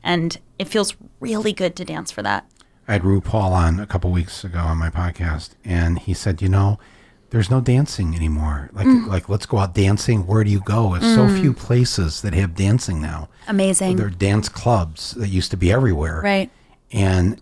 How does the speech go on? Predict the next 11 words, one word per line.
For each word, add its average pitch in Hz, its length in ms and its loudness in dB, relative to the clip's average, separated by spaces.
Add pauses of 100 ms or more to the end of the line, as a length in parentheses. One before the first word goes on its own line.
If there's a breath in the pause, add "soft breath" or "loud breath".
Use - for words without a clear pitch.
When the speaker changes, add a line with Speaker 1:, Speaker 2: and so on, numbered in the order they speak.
(120)
Speaker 2:
and 92 320 2
he's 110 160 4
been - 260 0 (320)
thinking, 160 480 4
thinking 160 360 2
a 92 60 4
lot 82 200 0
about 80 220 -2
that 85 180 0
as 85 160 -6
to, 101 160 -6